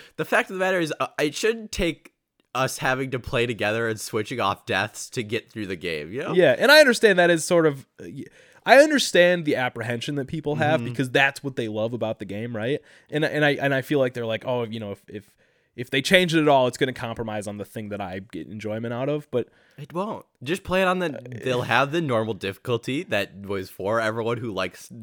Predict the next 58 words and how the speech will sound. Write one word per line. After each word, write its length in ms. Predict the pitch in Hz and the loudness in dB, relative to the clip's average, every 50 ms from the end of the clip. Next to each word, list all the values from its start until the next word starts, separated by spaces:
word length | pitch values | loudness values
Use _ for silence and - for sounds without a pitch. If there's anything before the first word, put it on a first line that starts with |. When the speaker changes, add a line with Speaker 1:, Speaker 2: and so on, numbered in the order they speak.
| 101 - | -16 -10
Speaker 1:
just 220 | - 104 101 - _ _ _ _ _ _ _ | -8 -8 -8 -8 _ _ _ _ _ _ _
pain, 500 | - - 95 113 131 92 85 90 104 123 - - | -14 -10 -8 -6 -4 -4 -4 -6 -8 -10 -12 -4
Speaker 2:
<laughs> 60 | - | 2
Yeah, 100 | 165 196 | 4 4
Speaker 1:
I 40 | - | 6
Speaker 2:
but, 180 | 254 165 107 101 | 6 6 6 6
yeah, 220 | 107 98 101 110 | 4 2 2 2
Speaker 1:
guess. 140 | 135 139 123 | 2 0 0
Speaker 2:
the, 100 | 127 117 117 - | -2 -4 -4 -6
the 100 | 131 120 | -6 -6
pain 280 | - - 120 117 120 127 | -4 -4 -6 -6 -4 -2
part. 260 | 117 127 135 139 117 | 0 2 2 2 2
Speaker 1:
And 0 | |
then 280 | 98 107 120 127 135 | 2 0 0 -2 -4
they 240 | 135 143 156 160 156 - - | -2 0 0 0 0 -2 -6
just 160 | 120 139 - | -10 -10 -4
have 180 | - 185 165 165 | -2 0 0 0
an 100 | 170 175 | 0 -2
easier 380 | 220 277 285 254 254 127 120 120 | 0 0 0 0 0 -2 -2 0
mode 320 | 113 110 113 131 135 - | 0 0 0 0 0 -2
for 100 | - 131 | -6 -6
big 200 | 123 131 151 170 165 | -4 -2 -4 -2 -2
babies 280 | - 262 339 330 277 180 | -2 0 0 0 4 8
Speaker 2:
I 80 | 190 | 10
Speaker 1:
like 100 | 214 269 | 10 10
Speaker 2:
actually 220 | 349 - - 392 339 | 10 10 8 8 6
Speaker 1:
us. 60 | - | 6
Speaker 2:
feel 160 | - 254 247 233 | 6 6 8 10
Speaker 1:
<laughs> 80 | 220 | 10
Speaker 2:
like 140 | 202 190 - | 8 8 6
people, 380 | - 180 175 - 185 180 156 135 | 2 -2 0 2 2 4 4 2
people 260 | - 170 156 160 165 | 2 0 -2 0 -2
said 220 | 156 - 175 156 147 | 0 2 2 0 0
that 120 | 127 - | -2 -4
Star 300 | - - 113 110 113 120 | -4 -4 -2 0 0 2
Wars 260 | 127 135 139 139 127 135 | 2 2 0 0 -2 -2
did 120 | 151 151 | 0 0
it 120 | 151 139 | 0 -2
pretty 200 | - 165 160 165 | -4 -4 -4 -2
well. 400 | 165 165 170 175 180 190 190 - _ _ - | -2 0 0 0 0 -2 -4 -8 _ _ 0
Uh, 200 | - 131 127 123 - | 4 4 4 4 4
obviously 340 | 151 175 180 180 - - 165 | 4 4 4 2 0 0 2
that, 240 | 143 135 - - - | 2 2 2 0 -2
I 60 | 127 | -4
mean, 140 | 127 131 123 | -4 -4 -4
it's 160 | 120 113 110 | -6 -8 -6
different, 340 | 110 120 113 - 107 98 - | -4 -4 -4 -4 -6 -10 -8
right? 260 | 98 107 107 107 73 | -6 -4 -4 -4 -4
Like, 140 | 107 104 104 | -4 -6 -4
in, 80 | 107 98 | -4 -6
Speaker 1:
Yeah. 160 | 85 76 80 | -6 -6 -6
Speaker 2:
in 60 | 85 | -8
the, 260 | - - - - - | -8 -10 -12 -12 -10
Star 240 | - - 147 139 139 | -2 2 2 4 4
Wars 320 | 135 131 123 113 - - - 123 - _ _ _ _ - - - | 4 4 2 0 -2 -8 -14 -18 -20 _ _ _ _ -20 -20 -4
clearly 340 | - 185 185 185 175 156 | 2 6 6 6 6 4
does 360 | 143 120 139 123 127 127 - - | 2 2 0 0 0 -2 -4 -6
take, 360 | - 123 117 120 - - | -6 -4 -4 -4 -6 -10